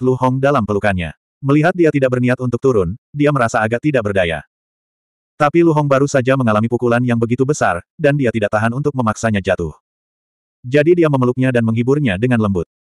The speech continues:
Pria parubaya itu juga bergegas keluar dari Pale Fire Hall. Pria lain yang menjaga pintu merasa bingung. Apa yang sedang terjadi? Zheng Chuan dan Wang Fei tidak hanya berkomplot melawan Lu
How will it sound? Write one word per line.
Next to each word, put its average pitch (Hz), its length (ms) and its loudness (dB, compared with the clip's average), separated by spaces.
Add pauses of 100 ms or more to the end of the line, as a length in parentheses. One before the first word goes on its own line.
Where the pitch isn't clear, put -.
(300)
Pria 160 240 2
parubaya 139 400 2
itu 135 240 0
juga 120 240 2
bergegas 113 320 -2
keluar 123 320 0
dari 127 160 2
Pale 147 160 0
Fire 113 320 -2
Hall. 87 320 -2 (480)
Pria 160 240 4
lain 156 240 2
yang 165 160 0
menjaga 120 320 0
pintu 131 320 0
merasa 127 320 -2
bingung. 95 320 -4 (240)
Apa 175 320 2
yang 170 100 0
sedang 131 220 -2
terjadi? 117 480 -2 (840)
Zheng 151 240 0
Chuan 160 240 2
dan 147 160 2
Wang 139 160 0
Fei 135 160 0
tidak 123 240 -2
hanya 120 160 2
berkomplot 117 400 0
melawan 113 320 0
Lu 127 80 0